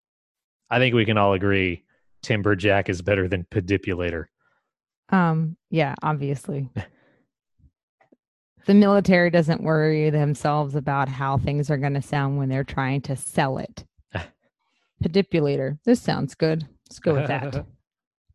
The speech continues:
Speaker 1: If G E made the walking truck today, what would be its crazy acronym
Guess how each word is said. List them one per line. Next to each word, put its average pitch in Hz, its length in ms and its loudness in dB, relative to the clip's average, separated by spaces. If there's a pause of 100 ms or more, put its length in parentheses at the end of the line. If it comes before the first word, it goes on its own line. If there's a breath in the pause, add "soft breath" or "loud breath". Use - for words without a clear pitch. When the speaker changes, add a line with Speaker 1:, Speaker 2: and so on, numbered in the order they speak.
(140)
Speaker 1:
If 131 220 -2
G 190 480 -6
E 180 40 -4
made 139 680 -2
the 127 100 -2
walking 120 460 0
truck - 360 -2
today, 98 720 0
what 104 380 -4
would 117 240 -4
be 113 200 0
its 107 260 -10
crazy 101 680 -4
acronym 90 720 -8